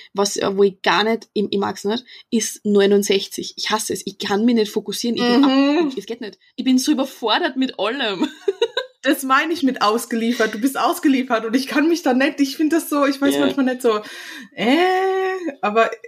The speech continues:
Speaker 2: ja, es wird besser, aber es ist so, mm, <laughs> okay, wenn's sein muss, machen wir das jetzt halt. <laughs> Ja, aber, ja, doch,
Speaker 1: <laughs>
Speaker 2: doch, da bin ich deiner Meinung. Da bin ich auch manchmal überfordert.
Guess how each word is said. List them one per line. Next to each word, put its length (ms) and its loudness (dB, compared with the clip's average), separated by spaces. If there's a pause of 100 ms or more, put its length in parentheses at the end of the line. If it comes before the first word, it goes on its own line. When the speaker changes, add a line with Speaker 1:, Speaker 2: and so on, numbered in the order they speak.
(140)
Speaker 2:
ja, 560 0
es 260 -8
wird 180 -4
besser, 420 -6
aber 200 -4
es 120 -8
ist 140 -8
so, 360 -4
mm, 760 2
<laughs> 60 2
okay, 680 0 (300)
wenn's 160 -6
sein 240 2
muss, 400 -4
machen 160 -6
wir 60 -6
das 160 -8
jetzt 120 -12
halt. 560 0 (400)
<laughs> 800 -6
Ja, 300 0
aber, 300 2 (160)
ja, 160 4
doch, 180 2
Speaker 1:
<laughs> 80 -2
Speaker 2:
doch, 220 2
da 100 4
bin 160 0
ich 140 0
deiner 260 0
Meinung. 460 -4 (160)
Da 120 -8
bin 140 -6
ich 80 -6
auch 60 -6
manchmal 300 -6
überfordert. 640 -6